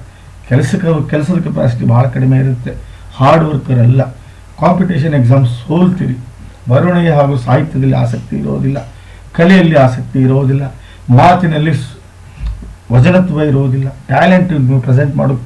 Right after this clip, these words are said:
ಕೆಪಬಿಲಿ-, ಟ್ಯಾಲೆಂಟ್ ಇರೋದಿಲ್ಲ, ಪ್ರಯತ್ನಶೀಲರಲ್ಲ, ಯಾವುದೋ ಕೆಲಸಕ್ಕೆ ಹಾಕಿದ್ರು ಆಗಲಿಲ್ಲ ಅಂದ್ರೆ ಬಿಟ್ಟು ಬಿಡ್ತೀರಿ,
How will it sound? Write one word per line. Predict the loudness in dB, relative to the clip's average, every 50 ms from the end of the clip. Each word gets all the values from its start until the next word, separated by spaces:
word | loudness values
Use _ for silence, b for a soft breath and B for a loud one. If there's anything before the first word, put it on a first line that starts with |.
| -4
ಕೆಪಬಿಲಿ-, | -4 -2 0 0 0 0 0 -2 -2 -6 -8 B B B B B B B B B -20 -20 -16 -10 -6 -4 -2 -2 0 2
ಟ್ಯಾಲೆಂಟ್ | 4 4 6 6 4 2 2 0 0
ಇರೋದಿಲ್ಲ, | 0 0 0 0 0 -2 -2 -6 -10 -16 -10 -6 -2
ಪ್ರಯತ್ನಶೀಲರಲ್ಲ, | 0 2 0 0 2 0 0 2 0 0 0 0 2 4 4 4 2 0 -4 -8 -14 -12 -6 -2
ಯಾವುದೋ | 0 0 2 2 2 2 0 0 -2 -2 -4
ಕೆಲಸಕ್ಕೆ | -4 -6 -6 -6 -4 -2 -2
ಹಾಕಿದ್ರು | -2 -2 -4 -4 -2 -2 0 2
ಆಗಲಿಲ್ಲ | 2 2 0 0 -2 0
ಅಂದ್ರೆ | 0 2 0
ಬಿಟ್ಟು | 0 0 -2
ಬಿಡ್ತೀರಿ, | -4 -4 -4 -4 -4 -6 -6